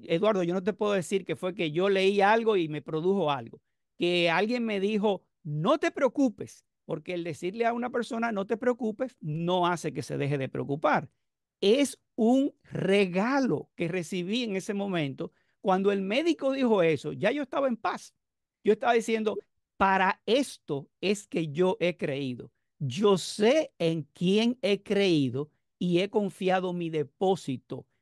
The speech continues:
mi fideicomiso, toda mi confianza,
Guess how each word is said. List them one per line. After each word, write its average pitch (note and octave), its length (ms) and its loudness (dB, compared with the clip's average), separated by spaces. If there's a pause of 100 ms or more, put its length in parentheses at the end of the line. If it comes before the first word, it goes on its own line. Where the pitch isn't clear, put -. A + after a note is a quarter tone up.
mi F3 260 0
fideicomiso, F3 1300 2 (420)
toda G#3+ 340 4
mi A#3 140 2
confianza, F3+ 1080 2